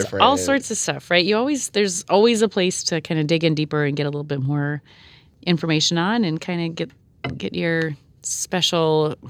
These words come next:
Speaker 2: powers even more super. And I think that you love working with couples is awesome. Calvin and I, in another episode, were talking about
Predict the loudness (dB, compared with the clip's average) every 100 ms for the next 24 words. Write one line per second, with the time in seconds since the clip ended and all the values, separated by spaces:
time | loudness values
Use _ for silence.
0 | -20 _ -6 2 6 6 4 2 0 2
1 | 0 -2 -2 -2 0 0 -2 -2 -4 -4
2 | -10 -12 -14 -20 -20 -6 -2 -2 -2 -4
3 | -6 -12 -4 -2 -2 -4 -2 -2 -2 -4
4 | -6 -8 -4 -6 -4 -4 -4 -8 -10 -20
5 | -20 -16 -6 -6 0 0 2 0 -2 -2
6 | -8 -12 _ -4 2 4 6 6 4 4
7 | 4 4 2 0 0 2 2 2 0 -2
8 | 0 0 2 2 2